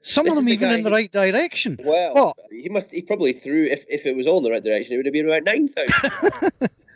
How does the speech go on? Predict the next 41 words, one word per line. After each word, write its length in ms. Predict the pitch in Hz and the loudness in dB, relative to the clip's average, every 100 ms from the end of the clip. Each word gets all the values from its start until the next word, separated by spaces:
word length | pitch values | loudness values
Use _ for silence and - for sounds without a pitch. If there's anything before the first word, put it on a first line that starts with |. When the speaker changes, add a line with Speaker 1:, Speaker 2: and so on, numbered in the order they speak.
| 165 | -6
Speaker 2:
He, 120 | 220 | 2
Speaker 1:
Yeah. 180 | 254 180 | 2 2
Speaker 2:
he's, 280 | - 202 202 | -4 -10 -10
he's 240 | - 117 98 | -8 -6 -2
got 300 | - 208 143 | 2 0 0
value 520 | 123 143 196 226 160 | 0 2 2 2 -2
somewhere. 640 | 113 - 160 185 165 95 85 | -4 -4 -2 0 2 2 0
This 140 | 175 | -2
guy 220 | - 202 | 0 2
is 120 | 190 - | 0 -2
clearly 380 | - 185 180 | -2 0 2
talented. 720 | - - 151 202 208 - - - | -2 -4 -2 -2 -4 -6 -6 -4
He's 180 | 127 - | -6 -2
just 280 | 151 143 | -2 -2
not, 400 | 120 131 147 135 - _ _ _ _ _ _ _ _ _ _ _ - | -4 0 2 2 0 _ _ _ _ _ _ _ _ _ _ _ 0
there's, 240 | 139 - | 0 0
there's 200 | 139 131 | -2 0
a 100 | 131 | 0
missing 480 | 127 151 180 170 151 | 0 -2 0 0 -2
piece, 420 | - - 165 - | -2 -6 -6 -6
and 140 | 98 120 | -2 2
there 80 | |
must 280 | 131 185 - | 2 2 0
be, 180 | 170 147 | 0 0
there'll 180 | 104 117 | 2 0
be 140 | 139 | 2
a 60 | 135 | 0
coach 400 | - - - 165 | 2 0 0 0
out 140 | 147 123 | 0 2
there 180 | 117 | 0
somewhere 480 | 110 - 104 87 67 | 0 -4 -6 -6 -6
or 140 | 82 92 | -6 -2
an 80 | |
offensive 560 | 104 - 143 151 - - | -4 0 -2 -2 -8 -8
coordinator 540 | 104 104 98 98 87 87 | 0 2 4 2 2 2
out 100 | - | 0
somewhere, 360 | - 92 76 - | -2 -4 -6 -2
out 80 | 92 | 0
there 100 | 85 | 0
somewhere 340 | - - 82 71 | -2 -4 -2 -2
thinking, 460 | - 90 - - | 0 -2 0 -2